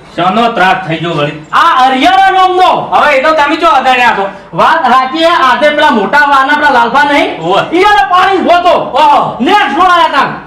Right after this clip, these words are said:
Speaker 1: હવે ભરતજી, આમાં કેવું છે કે હવે ઓને પહેલવાનીનો ભૂત સવાર છે. ઓને કોક નેનું છોકરું ટકરાય તો હારે પહેલવાનગીરી એ બતાવે છે.
Speaker 2: મફુજી, આવું ના ચાલે પણ હવે.
Speaker 1: અને એમાં તમે કહેવા દાહો તો ને હું કહેવા દાહો તો હારે સીધો આપણા હમો લડવા તૈયાર થઈ જાય. એટલે હાડો પહેલવાની કરવી છે, ખેલવી છે.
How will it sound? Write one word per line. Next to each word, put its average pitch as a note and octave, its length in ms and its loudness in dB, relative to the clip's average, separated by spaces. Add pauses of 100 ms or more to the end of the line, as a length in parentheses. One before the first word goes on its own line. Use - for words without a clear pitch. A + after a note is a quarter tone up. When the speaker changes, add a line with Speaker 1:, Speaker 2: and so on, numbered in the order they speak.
(100)
Speaker 1:
હવે G3+ 480 0
ભરતજી, F3+ 340 -2
આમાં G3+ 300 0
કેવું G3+ 220 0
છે G3 100 -4
કે G3+ 100 -2
હવે G3 140 2
ઓને G3 460 0
પહેલવાનીનો A3 680 -2
ભૂત - 280 -6
સવાર A#3+ 300 0
છે. - 360 -8
ઓને C#4 220 0
કોક D#4+ 220 -2
નેનું D4+ 380 0
છોકરું C#4 340 0
ટકરાય D4 320 0
તો D4 140 -2
હારે C#4+ 260 0
પહેલવાનગીરી C4 680 -2
એ G#3+ 60 0
બતાવે C#4+ 420 0
છે. - 340 -6 (200)
Speaker 2:
મફુજી, A3+ 560 -4
આવું C4+ 380 0
ના G#3+ 60 0
ચાલે C4+ 400 0
પણ A#3 220 0
હવે. F#3+ 180 -2
Speaker 1:
અને B3 200 -2
એમાં A#3+ 280 -2
તમે B3 260 -2
કહેવા C4 260 0
દાહો C4 260 0
તો C4 80 -2
ને G#3+ 100 -6
હું A3+ 140 -4
કહેવા B3+ 220 2
દાહો C4 220 2
તો C4 100 0
હારે A#3+ 240 0
સીધો F3+ 240 -4
આપણા A#3 240 0
હમો G#3+ 240 -2
લડવા - 320 -2
તૈયાર F#3 300 -2
થઈ A3+ 220 -6
જાય. F3 120 -2
એટલે - 420 -6
હાડો B3+ 240 0
પહેલવાની B3+ 440 0
કરવી E3 320 -6
છે, D3+ 160 -12
ખેલવી G3+ 340 -12
છે. D3 60 -16